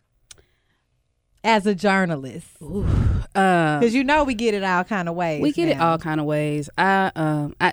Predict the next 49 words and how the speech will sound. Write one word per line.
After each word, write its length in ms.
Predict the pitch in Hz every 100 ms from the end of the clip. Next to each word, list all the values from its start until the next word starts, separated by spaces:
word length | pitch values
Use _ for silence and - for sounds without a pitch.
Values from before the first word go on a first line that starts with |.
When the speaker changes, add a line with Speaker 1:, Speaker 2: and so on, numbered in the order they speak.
| -
Speaker 2:
I, 180 | 143 180 -
I 120 | 185
will 100 | 190
go 160 | 170 160
ahead 180 | 156 156
and 80 |
say 240 | 151 151 147
this 360 | 147 147 139
and, 200 | 143 139 -
and 200 | 147 -
put 160 | 156
this 160 | 151 147
on 140 | 147
the 80 | 143
record. 280 | 143 139 139
I 100 | 147
definitely 360 | 147 160 160
don't 220 | 151 147 147
listen 200 | 143 151
to 120 | 151
Fox 340 | - 135 -
News. 380 | - - - -
And 140 | 180 170
Speaker 1:
Oh, 20 |
Speaker 2:
I 20 |
Speaker 1:
I 40 | 196
don't 80 |
either. 80 | 208
Speaker 2:
understand, 640 | 190 170 139 165 165 151 147
I 60 | -
understand, 640 | 196 165 - 147 147 -
you 100 | 185
know, 120 | 165
needing 360 | 151 156 160 156
to 140 | - 151
get, 340 | 151 147 - - _
because 300 | 185 208 170
journalism 560 | 190 233 208 170 160
is 80 | 151
supposed 320 | 151 - 151
to 60 | 151
be 180 | 151 -
unbiased. 760 | 151 156 139 120 - - - 170
Speaker 1:
Mm-hmm. 640 | 135 135 175 _ _ -
Speaker 2:
Um, 520 | 165 151 143 139 147 -
you 80 | 247
know, 80 | 151
I 100 | 165
read 340 | 160 151 147